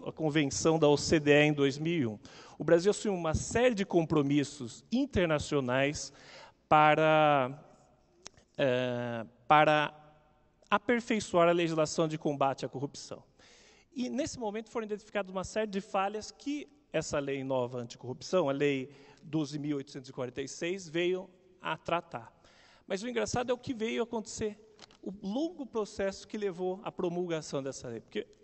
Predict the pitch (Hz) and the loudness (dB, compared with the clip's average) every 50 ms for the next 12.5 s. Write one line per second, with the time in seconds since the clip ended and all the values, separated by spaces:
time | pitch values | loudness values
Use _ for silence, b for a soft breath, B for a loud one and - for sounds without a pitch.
0 | _ - - - - 262 226 240 233 214 233 311 302 - - 202 175 - 160 147 | _ -12 -10 -8 -8 -8 -4 -2 -2 -2 -2 -2 -4 -6 -8 -8 -6 -4 -4 -4
1 | 143 135 - 160 151 165 190 180 - - 196 185 175 - - 190 170 175 170 165 | -4 -6 -6 -8 -6 -6 -6 -6 -6 -6 -6 -6 -6 -6 -6 -6 -2 -2 -2 -4
2 | 165 185 - - b b b b b b b b _ _ _ _ _ - 170 180 | -6 -10 -18 -20 b b b b b b b b _ _ _ _ _ -6 -2 0
3 | 190 208 220 226 220 196 185 170 151 160 170 165 165 170 190 214 214 190 180 170 | 2 2 0 -2 -2 -2 -2 -2 -2 -2 -4 -4 -2 -2 -2 -2 0 0 0 0
4 | 165 180 185 185 151 131 131 113 110 110 110 - - - - _ _ b b b | 0 -2 -2 -2 -2 -2 -4 -4 -6 -8 -14 -16 -20 -20 -20 _ _ b b b
5 | b b b b b b b b b b b b - 226 214 202 220 - - 220 | b b b b b b b b b b b b 2 4 4 4 0 -4 -10 -8
6 | - 294 277 - 269 240 - - 185 - - - 143 127 107 98 113 - - _ | -8 -8 -6 -4 -4 -4 -2 -4 -6 -6 -6 -6 -6 -6 -6 -8 -12 -16 -20 _
7 | _ _ _ _ - - - _ _ _ _ _ _ _ - 180 165 185 202 226 | _ _ _ _ -20 -20 -20 _ _ _ _ _ _ _ -6 -2 0 0 0 0
8 | 220 214 196 - 208 180 - - 160 147 139 127 120 - - - - - _ _ | 0 -4 -4 -6 -8 -6 -4 -2 -2 -2 -2 -6 -8 -14 -18 -20 -20 -20 _ _
9 | _ _ _ _ _ _ _ _ _ _ _ _ _ _ _ _ _ _ - - | _ _ _ _ _ _ _ _ _ _ _ _ _ _ _ _ _ _ -20 -20
10 | - - 143 139 143 139 127 127 127 120 - 127 143 160 160 - 185 170 170 196 | -10 -8 -4 -2 -2 -2 -2 -4 -6 -8 -8 -10 -8 -8 -6 -2 0 0 2 0
11 | 220 226 B B B B B B 240 240 247 220 240 240 226 202 233 254 247 - | 0 -4 B B B B B B -10 -10 -8 -6 -6 -6 -4 -4 -6 -6 -6 -6
12 | - 214 214 208 214 220 214 - 220 | -4 -2 0 0 0 -2 -4 -10 -12